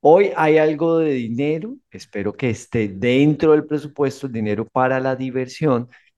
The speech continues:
y vale la pena compartirlo con amigos, vale la pena compartirlo con familia, vale la pena compartirlo con los hijos, bueno, con quien sea. Es un plan para compartir con usted, con quien usted desee, no importa la edad,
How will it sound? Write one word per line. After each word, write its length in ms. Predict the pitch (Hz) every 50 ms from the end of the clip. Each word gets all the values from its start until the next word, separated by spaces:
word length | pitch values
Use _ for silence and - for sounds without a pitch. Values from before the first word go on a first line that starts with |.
| _
y 100 | - 185
vale 180 | 202 220 247 262
la 120 | 262 196
pena 240 | - 175 175 185 190
compartirlo 640 | 185 214 190 170 180 156 - - 147 147 151 175 156
con 180 | - 196 180
amigos, 640 | 160 127 123 135 147 165 170 151 - 170 165 160 135
vale 200 | 143 143 139 151
la 80 | 165 -
pena 260 | - 139 127 135 131
compartirlo 580 | - 156 151 - 135 - - - 123 117 131 127
con 220 | - 151 147 135
familia, 600 | - 120 107 104 127 151 165 165 151 151 147 131
vale 240 | 120 113 110 120 139
la 140 | 143 135 -
pena 300 | 117 113 113 123 135 - - - _ _ _ _
compartirlo 1000 | - 139 135 117 120 127 117 110 - _ - 131 135 127 127 135 135 135 135 -
con 280 | - 147 135 123 113
los 340 | 110 107 104 - - - -
hijos, 600 | 165 165 160 151 131 - - 147 139 135 131 127 -
bueno, 200 | 135 127 127 -
con 180 | - 147 135 131
quien 240 | 127 - 127 120 120
sea. 240 | 120 151 131 117 110
Es 140 | 110 -
un 140 | 165 170 165
plan 400 | 165 190 190 180 175 180 185 180 - _ _ _ _ _ _ _ -
para 480 | 180 165 165 165 165 165 170 170 - _
compartir 920 | - 160 160 156 147 - 160 151 147 - - - 170 160 156 156 - - _ _ _ _ _ _ -
con 260 | 165 160 147 139 - - _ _ _ _ -
usted, 540 | 123 - - _ _ 131 123 120 117 - - _ _ _ _
con 140 | - 127 117
quien 200 | - 123 110 107
usted 280 | - - - 117 107
desee, 360 | 98 123 127 - 139 117 101
no 140 | 104 117 120
importa 420 | 127 120 - 143 143 135 - 160 151
la 160 | 147 123 107
edad, 380 | 101 107 127 147 170 175 175